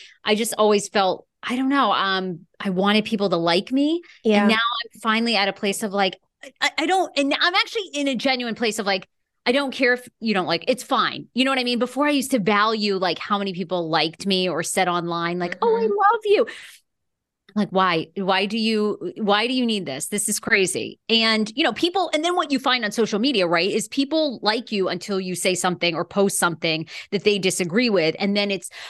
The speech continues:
Speaker 1: "I'm so disappointed in you. I never thought you were like this. I have
Speaker 2: Shame
Speaker 1: to
Speaker 2: on
Speaker 1: unfo-,
Speaker 2: you."
Speaker 1: I have to unfollow you.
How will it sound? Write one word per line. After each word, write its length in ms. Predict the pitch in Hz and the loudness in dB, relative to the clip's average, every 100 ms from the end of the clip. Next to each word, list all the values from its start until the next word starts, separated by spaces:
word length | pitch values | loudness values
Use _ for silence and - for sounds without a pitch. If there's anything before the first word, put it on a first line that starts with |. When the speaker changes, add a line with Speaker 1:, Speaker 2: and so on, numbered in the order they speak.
| - - | -10 -2
Speaker 1:
"I'm 140 | 214 | 0
so 280 | - 233 226 | 2 4 4
disappointed 640 | 254 262 254 240 220 196 | 4 0 -2 2 2 2
in 120 | 196 190 | 2 2
you. 400 | 190 185 180 - | 2 4 2 0
I 140 | 202 | -4
never 340 | 190 202 202 220 | 2 2 2 -2
thought 280 | 240 220 | 0 -2
you 100 | 233 | 0
were 140 | 240 233 | 0 2
like 260 | 185 180 | 0 0
this. 300 | 180 170 175 190 | -2 -4 -2 -2
I 80 | |
have 240 | 175 175 240 | -2 4 6
Speaker 2:
Shame 160 | 247 | 6
Speaker 1:
to 60 | 226 | 4
Speaker 2:
on 160 | 220 214 | 4 4
Speaker 1:
unfo-, 80 | |
Speaker 2:
you." 600 | 208 208 208 196 196 208 - - | 2 2 0 0 -2 -4 -8 -4
Speaker 1:
I 120 | 202 190 | -4 -2
have 220 | 196 - | -4 0
to 80 | 170 | 0
unfollow 580 | 190 - 180 170 165 | 0 2 2 2 2
you. 220 | 147 113 | 0 -4